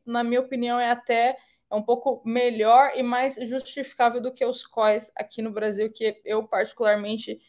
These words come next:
não gosto, não vejo sentido. Mas, enfim, pra gente avaliar se, o que, se cada ativo é bom ou ruim, são muitas variáveis, mas é só um exemplo das classes de ativos que existem. E aí, o, o que que é importante quando a gente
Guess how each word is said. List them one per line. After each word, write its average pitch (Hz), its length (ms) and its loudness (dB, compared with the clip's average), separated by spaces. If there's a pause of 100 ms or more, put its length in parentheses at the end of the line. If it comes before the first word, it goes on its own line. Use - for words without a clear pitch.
(240)
não 233 240 -2
gosto, 202 480 6
não 214 180 -4
vejo 220 280 0
sentido. 208 680 -8
Mas, 370 220 2
enfim, 311 280 -4
pra 214 160 0
gente 254 240 -4
avaliar 262 440 6
se, - 160 -10 (120)
o 220 80 -8
que, 240 300 -12
se - 180 -12
cada 220 280 0
ativo 220 260 -8
é 202 100 4
bom 214 280 0
ou 202 180 -2
ruim, 208 260 -8
são 233 200 -4
muitas 233 580 -4 (420)
variáveis, 220 680 6
mas 254 260 0
é 269 60 2
só 254 260 2
um 262 140 2
exemplo 247 420 -2
das 254 300 0
classes 320 800 0 (680)
de 226 180 -2
ativos 226 540 -4
que - 120 -6
existem. 202 600 -6 (460)
E 254 100 0
aí, 302 460 4
o, - 440 2
o 262 40 -4
que 330 160 -4
que 359 80 -4
é 392 80 0
importante 311 760 0
quando 226 240 -2
a 226 40 2
gente 226 300 -4